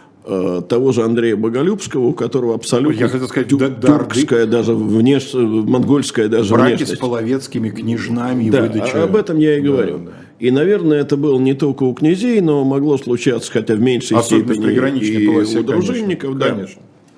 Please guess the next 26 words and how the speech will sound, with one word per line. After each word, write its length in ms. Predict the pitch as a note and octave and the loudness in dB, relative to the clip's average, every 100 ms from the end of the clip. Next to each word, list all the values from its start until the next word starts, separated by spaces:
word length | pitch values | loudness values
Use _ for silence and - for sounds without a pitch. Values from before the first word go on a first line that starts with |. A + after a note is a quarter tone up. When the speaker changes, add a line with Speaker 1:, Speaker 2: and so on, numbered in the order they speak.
| - _ - - - - - - | -20 _ -14 -14 -20 -20 -20 0
Speaker 1:
Но 300 | B2 C#3 F3 | 4 4 4
что 200 | E3+ D#3+ | 0 -2
касается 600 | D#3 E3+ - G3 E3+ F3 | -2 -2 0 -2 -2 -2
оккупации, 600 | D3+ F3 F3 G#3+ G#3 E3+ | -2 -2 0 0 0 -2
это, 120 | D#3+ - | -2 -2
конечно, 320 | E3 D#3 D3+ | -4 -2 0
не 80 | C#3+ | 0
так. 400 | C#3+ A2 A#2+ - - - - - - | 0 -4 -6 -10 -20 -20 -20 -20 -4
И 120 | B2 | 0
объясняется 720 | B2+ C3 C#3 C#3+ G3+ G3 F#3+ | 2 2 -2 0 0 0 0
это 200 | E3+ E3 | -2 0
очень 260 | E3 E3 F3 | 0 0 0
банально. 580 | E3 E3 G2 B1+ B1 A#2 - - - - | 2 0 0 -6 -8 -10 -12 -20 -20 -8
Дело 240 | G#2 E3 | 0 0
в 40 | E3+ | 0
том, 120 | D#3+ | -4
что 140 | - D3 | 0 0
монголы 380 | D3+ F#3 G#3 | 2 0 0
степняки, 640 | D3+ - C3+ C3+ C3 A#2+ C#3+ - - - _ _ - - - _ - | -2 -2 0 0 0 -2 -2 -4 -14 -20 _ _ -20 -20 -20 _ -4
э, 40 | |
в 260 | A2 A2 A#2+ | 0 2 2
лесной 360 | C#3 D3+ G3 | 0 2 2
полосе 500 | G3 C#3+ D3 D3 F3+ | 2 0 0 0 2
они 180 | D3+ C#3 | 2 2
не 140 | C#3 C3 | 2 2
жили. 440 | A2 A2 G#2+ D3+ | 2 2 2 0